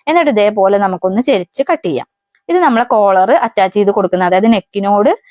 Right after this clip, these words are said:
അറ്റാച്ച് ചെയ്ത് കൊടുക്കുന്ന ഭാഗാട്ടോ. അപ്പൊ ഇതിന്റെ സെന്ററും നമുക്ക് എന്ത് ചെയ്യാം, ഒന്ന് കട്ട് ചെയ്തിട്ട് just ഒന്ന് മാർക്ക് ചെയ്യാം. അപ്പൊ ഇതുപോലെ ഞാനിവിടെ മാർക്ക് ചെയ്തെടുത്തിട്ടുണ്ട്.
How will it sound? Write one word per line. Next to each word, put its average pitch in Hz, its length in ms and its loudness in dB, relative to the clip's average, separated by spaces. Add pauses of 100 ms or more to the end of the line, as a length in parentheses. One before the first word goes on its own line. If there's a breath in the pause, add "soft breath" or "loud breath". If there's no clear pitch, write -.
(220 soft breath)
അറ്റാച്ച് 202 380 -2
ചെയ്ത് 214 280 2
കൊടുക്കുന്ന 208 440 0
ഭാഗാട്ടോ. 196 520 0 (340 soft breath)
അപ്പൊ 247 120 -4
ഇതിന്റെ 247 280 2
സെന്ററും 226 440 0
നമുക്ക് 208 280 0
എന്ത് 196 120 0
ചെയ്യാം, 185 260 0 (100)
ഒന്ന് 214 140 0 (100)
കട്ട് - 160 -8
ചെയ്തിട്ട് 202 240 -2
just 226 380 -2
ഒന്ന് 226 120 2
മാർക്ക് 302 300 0
ചെയ്യാം. 160 280 -4 (1500 soft breath)
അപ്പൊ - 140 -4
ഇതുപോലെ 311 300 2
ഞാനിവിടെ 269 360 2
മാർക്ക് 240 360 -2
ചെയ്തെടുത്തിട്ടുണ്ട്. 190 720 0